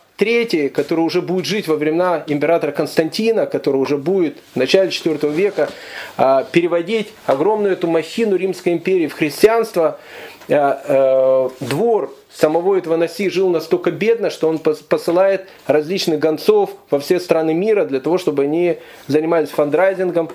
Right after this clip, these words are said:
приносили какие-то деньги для того, чтобы вот этот еврейский центр в земле Израиля мог как-то, как-то существовать. То есть мы видим,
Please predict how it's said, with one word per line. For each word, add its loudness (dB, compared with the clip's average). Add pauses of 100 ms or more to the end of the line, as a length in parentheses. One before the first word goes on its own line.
(140)
приносили 0
какие-то -2
деньги -2 (240)
для 0
того, 0
чтобы 0
вот 0
этот -4
еврейский -2
центр 0
в -6
земле 0
Израиля 0
мог -4
как-то, -2 (280)
как-то 0
существовать. -2 (540)
То 6
есть -4 (140)
мы 2
видим, -2